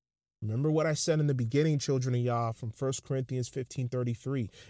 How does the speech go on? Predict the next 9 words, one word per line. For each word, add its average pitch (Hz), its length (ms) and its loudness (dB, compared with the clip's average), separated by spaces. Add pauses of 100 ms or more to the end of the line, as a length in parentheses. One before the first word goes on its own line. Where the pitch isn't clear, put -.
(120)
Do 123 160 6
not 143 280 2
be 170 100 0
deceived. 156 840 0 (760)
Evil 127 300 2
company 151 460 0
corrupts 131 480 0
good 139 220 2
habits. 135 720 -2